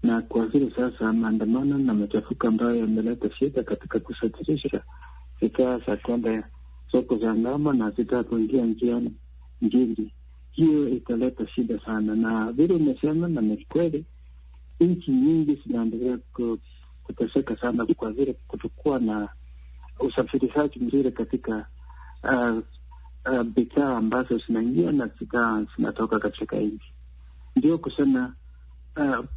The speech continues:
usu-, pasipokuwepo na, um, hali ya kisiasa ambayo inaleta maendeleo, na ikiwa ma-, machafu-, machafuko, machafuko kama hii sasa yameendelea leo,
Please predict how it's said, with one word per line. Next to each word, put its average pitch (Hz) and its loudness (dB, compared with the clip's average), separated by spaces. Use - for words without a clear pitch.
usu-, 143 0
pasipokuwepo 160 0
na, 117 0
um, 107 2
hali 143 4
ya 110 -2
kisiasa - -4
ambayo 117 2
inaleta 113 0
maendeleo, 107 0
na 107 0
ikiwa 147 2
ma-, 120 2
machafu-, 120 -4
machafuko, - -2
machafuko 117 0
kama 131 2
hii 135 2
sasa 127 -2
yameendelea 120 2
leo, 135 -2